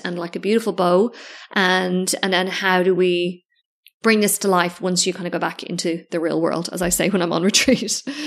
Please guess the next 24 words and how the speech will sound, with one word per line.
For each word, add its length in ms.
So 140
day 200
four 220
is 140
all 200
about 140
integration, 680
and 240
the 100
intention 380
behind 280
this 200
day 240
is 220
to 120
mobilize 500
on 100
your 100
glow 240
up. 260
Like, 160
this 200
is 140
where 360